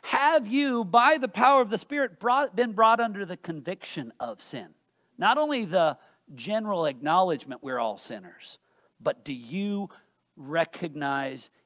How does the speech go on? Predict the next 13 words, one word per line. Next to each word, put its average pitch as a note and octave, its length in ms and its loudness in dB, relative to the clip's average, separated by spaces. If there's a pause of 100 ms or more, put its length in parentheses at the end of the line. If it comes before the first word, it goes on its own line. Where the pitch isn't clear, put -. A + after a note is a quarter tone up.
your D3 640 -2 (460)
deserving D#3+ 880 -8 (240)
judgment A#2 760 -10 (1400)
and C3 160 -14
that B2+ 120 -18
you D3+ 400 -6 (180)
need C#3 640 -12 (160)
the C3 140 -14
mercy D3 880 -8 (220)
of C#3 240 -12
God? - 460 -10 (880)
Godly D#3+ 440 -6
grief D#3+ 380 -12